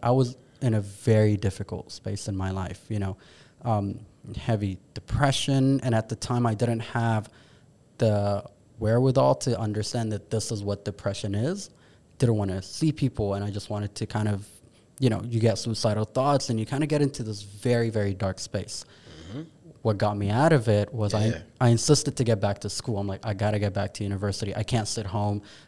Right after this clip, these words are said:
Speaker 1: I've been cooped up in hotel, in, in a hotel, and then I was, like, in hospital rooms, and then eventually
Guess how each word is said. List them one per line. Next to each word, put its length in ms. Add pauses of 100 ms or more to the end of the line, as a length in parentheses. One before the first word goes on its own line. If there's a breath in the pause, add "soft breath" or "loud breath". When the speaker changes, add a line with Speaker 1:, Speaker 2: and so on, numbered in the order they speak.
Speaker 1:
I've 220
been 160
cooped 280
up 200
in 240
hotel, 680
in, 400 (120)
in 160
a 100
hotel, 460
and 160
then 80
I 80
was, 160
like, 140 (140)
in 320 (200)
hospital 440
rooms, 540 (300 loud breath)
and 100
then 80
eventually 540